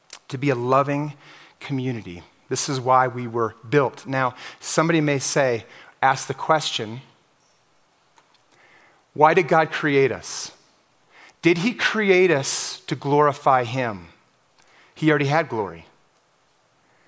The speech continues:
Did he create us so that he could have somebody to love him? He already had that in the Trinity. He didn't create us to get something,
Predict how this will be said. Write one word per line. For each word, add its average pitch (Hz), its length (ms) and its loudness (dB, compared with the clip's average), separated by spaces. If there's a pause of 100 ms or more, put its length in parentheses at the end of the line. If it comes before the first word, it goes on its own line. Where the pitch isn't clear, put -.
(540)
Did 170 160 2
he 190 120 0
create 185 560 4
us - 500 -2
so - 200 0
that 143 140 2
he 156 140 0
could 165 140 2
have 147 180 0
somebody 160 320 2
to 135 80 0
love 143 440 4
him? 120 500 0 (460)
He 139 180 0
already 135 160 2
had 147 300 2
that 110 100 -4
in 117 80 -8
the 113 60 -8
Trinity. 107 480 -8 (2000)
He 180 140 0
didn't 180 160 0
create 170 520 2
us 95 360 -4 (140)
to 143 100 -2
get 202 280 0
something, 95 680 -4